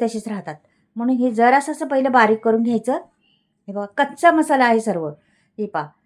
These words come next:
आता हे घेतलेलं आहे ना, आता याच्यात टाकायचे मी, मी हे सात आठ माणसांना करणार आहे. अशी ही रेसिपी माझी आहे, सात ते आठ माणसांना पुरेन अशी.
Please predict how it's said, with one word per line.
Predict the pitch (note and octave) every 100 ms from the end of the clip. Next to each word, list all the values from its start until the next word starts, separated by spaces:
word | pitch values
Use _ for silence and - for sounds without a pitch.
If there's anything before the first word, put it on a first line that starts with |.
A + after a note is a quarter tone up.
| _
आता | F3 A3+
हे | A3+
घेतलेलं | A#3 B3 A#3 A#3 A#3+
आहे | B3
ना, | B3
आता | - A#3
याच्यात | A3+ A#3 A3+
टाकायचे | G#3+ A3 G#3+
मी, | G#3 G3 _ _ -
मी | C4+
हे | D4+ D4+ D4+
सात | D#4+ C4+ D4 - A3
आठ | A#3+ C4
माणसांना | B3+ A#3 A#3 B3 B3
करणार | A#3+ G#3+ A3+
आहे. | A3+ A3 A#3+ - _ _ _ _
अशी | G#3+ - - B3+
ही | C#4
रेसिपी | B3+ B3 A#3+
माझी | A#3+ A3+ A3
आहे, | A3 A3 C4 -
सात | - B3+ A#3
ते | C#4+ C4
आठ | G3+ A3
माणसांना | A3+ G#3+ A#3 A3+
पुरेन | A3+ G#3+ G#3
अशी. | F#3+ D#3